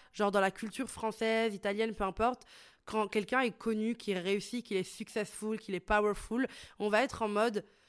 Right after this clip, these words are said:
Oui, mais bon, nanani, nan, nan. » Enfin, beaucoup de critiques, beaucoup de, personne s'intéresse à comment cette personne en est arrivée là.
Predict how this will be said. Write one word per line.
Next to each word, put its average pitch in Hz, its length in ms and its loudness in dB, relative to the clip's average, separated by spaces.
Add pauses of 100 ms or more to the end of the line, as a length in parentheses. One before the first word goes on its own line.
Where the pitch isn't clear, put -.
(160)
Oui, 247 220 4
mais 247 140 4
bon, 226 220 0
nanani, 226 320 2
nan, 220 120 2
nan. » 233 60 -2
Enfin, 226 220 -4 (300)
beaucoup 254 300 -2
de - 60 -12
critiques, 254 480 -4
beaucoup 214 300 -6
de, 226 220 2 (320)
personne 311 440 0
s'intéresse 240 500 -2
à 208 80 -2
comment 254 340 -2
cette - 200 -8
personne 262 320 -4
en 233 100 0
est 202 40 0
arrivée 196 320 -2
là. 196 120 0